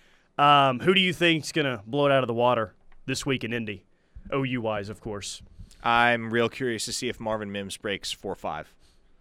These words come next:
Speaker 2: Because when CeeDee Lamb ran a four four eight, that was when everybody went, "Okay, like, this is, this guy's gonna be a first-round pick." I'm curious how much Marvin Mims' stock will rise if he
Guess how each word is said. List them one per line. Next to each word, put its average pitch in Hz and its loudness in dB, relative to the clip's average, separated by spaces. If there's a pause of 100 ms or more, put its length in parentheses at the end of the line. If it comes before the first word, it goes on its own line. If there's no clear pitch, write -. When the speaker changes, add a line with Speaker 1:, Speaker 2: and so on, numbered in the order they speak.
(500)
Speaker 2:
Because 110 -4
when 117 -8
CeeDee 214 -2
Lamb 156 4
ran 135 4
a 120 2
four 139 -2
four 123 0
eight, 113 4
that 120 0
was 123 -2
when 113 -2
everybody 107 -4
went, 101 -6
"Okay, 107 -2
like, 87 -8
this 107 -6
is, 95 -10
this 120 -6
guy's 113 -2
gonna 117 0
be 104 -4
a 90 -4
first-round 92 -8
pick." - -12 (880)
I'm 117 -2
curious 165 2
how 143 0
much 131 -2
Marvin 123 0
Mims' 113 -4
stock 107 -2
will 104 -4
rise 92 -2 (460)
if 113 -6
he 117 -4